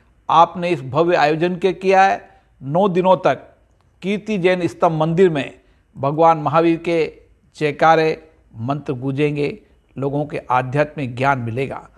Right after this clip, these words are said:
समशरण महामंडल विधान में पच्चीस समशरण बनाए जाएंगे। विश्व शांति के लिए माँ यज्ञ होगा। यज्ञ हमारी पुरानी पुरातत्व परंपरा है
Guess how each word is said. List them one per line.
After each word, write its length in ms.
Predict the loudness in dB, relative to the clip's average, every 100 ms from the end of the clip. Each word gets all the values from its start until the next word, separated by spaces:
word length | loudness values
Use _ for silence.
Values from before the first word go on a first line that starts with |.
| _ _ -4
समशरण 540 | -2 0 2 2 2
महामंडल 640 | 2 2 0 2 0 0 -10 -20 _ _ -10
विधान 380 | 0 2 2 2
में 340 | -2 -2 -8 _ _ _ -8
पच्चीस 500 | -8 -4 -4 -4 -10 _ _ -10
समशरण 600 | 0 2 2 0 0 -2
बनाए 320 | 2 2 2
जाएंगे। 460 | -2 -4 -8 -14 -18 _ _ -12
विश्व 240 | -10 -8
शांति 440 | 0 0 0 -2 -6
के 120 | -4
लिए 360 | -2 -4 -6 _ _ _
माँ 220 | -4 0 0
यज्ञ 300 | -2 -6 -6
होगा। 260 | -6 -10 -16 _ _ _ -2
यज्ञ 300 | -2 2 0
हमारी 320 | 2 0 0
पुरानी 480 | -6 0 0 0 -10 -14 -20 -8
पुरातत्व 480 | -2 -2 -2 -16 -16 -12
परंपरा 360 | -10 -4 -2
है 180 | -2 -8